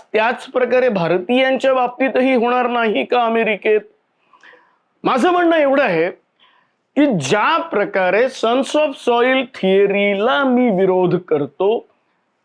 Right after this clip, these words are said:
त्याच प्रकारे जर कोणी इल्लिगली दुसऱ्या देशात वास्तव्य करत असतील तर तो त्या देशाचा अधिकार आहे की आपल्या देशातील घुसखोरांना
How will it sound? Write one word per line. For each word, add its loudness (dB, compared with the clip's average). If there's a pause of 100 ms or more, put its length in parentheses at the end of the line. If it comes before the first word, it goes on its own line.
(120)
त्याच -2
प्रकारे -2 (460)
जर 0
कोणी -2 (180)
इल्लिगली 2
दुसऱ्या 2
देशात 0
वास्तव्य -2
करत -2 (160)
असतील -2 (720)
तर 2
तो 0
त्या -2
देशाचा 0
अधिकार 0
आहे 0 (400)
की 0
आपल्या 0
देशातील -2
घुसखोरांना -2